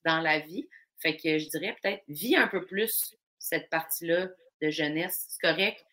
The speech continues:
Puis il y a personne qui te juge pour ça. Je sais pas pourquoi j'ai toujours pensé que les gens me jugeaient d'être la plus jeune.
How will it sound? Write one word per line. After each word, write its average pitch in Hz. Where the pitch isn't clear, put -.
Puis -
il 175
y -
a 165
personne 180
qui 196
te 143
juge 180
pour -
ça. 170
Je 165
sais -
pas 220
pourquoi 240
j'ai 190
toujours 190
pensé 180
que -
les 180
gens 185
me 185
jugeaient 170
d'être 165
la 156
plus 156
jeune. 180